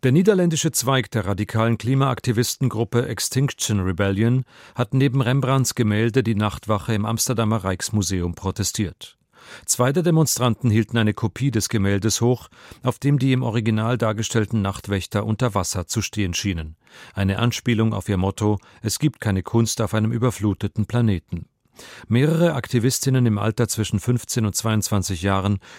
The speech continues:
trugen T-Shirts mit Klimaslogans. Sie wurden von ihren in der Nähe stehenden Eltern und Großeltern unterstützt. Ein Sprecher des Rijksmuseums sagte,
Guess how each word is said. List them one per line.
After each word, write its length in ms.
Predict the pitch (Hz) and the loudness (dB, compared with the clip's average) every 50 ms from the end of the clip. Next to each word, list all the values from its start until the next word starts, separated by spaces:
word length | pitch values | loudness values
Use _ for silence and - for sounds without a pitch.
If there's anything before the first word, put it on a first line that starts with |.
| - - | -18 -6
trugen 300 | - 127 131 117 135 123 | -2 -2 2 2 2 2
T-Shirts 540 | - 135 139 120 - - 104 104 - - - | 2 0 0 0 0 0 0 0 0 -2 -4
mit 140 | 120 113 - | -4 -4 -2
Klimaslogans. 1000 | - 110 117 107 98 92 85 - 98 95 87 80 87 90 90 - - - - - _ _ _ - - - - | -2 0 0 2 0 0 -2 -2 0 -2 -2 -2 -4 -6 -4 -4 -4 -6 -6 -10 _ _ _ -20 -20 -18 -8
Sie 180 | - - 117 95 | -2 -2 0 2
wurden 260 | 110 117 113 127 117 | 2 0 0 0 0
von 180 | - 117 113 | 0 -2 -2
ihren 300 | 123 127 127 113 127 120 | 0 0 0 0 2 0
in 80 | 113 98 | 2 0
der 140 | 95 95 90 | 0 0 0
Nähe 260 | 95 101 104 110 110 | 2 2 2 2 0
stehenden 420 | - - - 110 101 87 92 90 | 0 -2 -2 -2 -2 0 -2 -2
Eltern 380 | 98 107 107 107 - - 104 92 | 0 0 0 0 0 0 -2 -2
und 140 | 90 87 - | -2 -4 -4
Großeltern 600 | - 92 107 104 - 104 101 92 - 104 92 90 | -4 -2 -2 -2 -2 -2 -4 -4 -4 -4 -4 -2
unterstützt. 760 | 98 98 - 117 - - 123 90 - - - - - - - _ _ _ _ _ _ _ _ _ - - - - - - - | -4 -2 -2 -4 -2 0 -2 -2 -2 -4 -8 -8 -10 -16 -20 _ _ _ _ _ _ _ _ _ -20 -20 -18 -18 -14 -4 -2
Ein 120 | 113 117 | -2 -2
Sprecher 320 | - - 151 165 - 175 | 0 0 0 0 2 2
des 220 | 185 175 - - 123 | 0 0 0 0 -2
Rijksmuseums 720 | 131 131 - - 131 127 104 101 123 120 110 107 - - - | -2 -2 -2 0 0 0 2 2 2 2 2 2 0 0 0
sagte, 480 | 110 104 107 - - - 120 117 113 | 0 -2 -2 -4 -2 0 0 0 0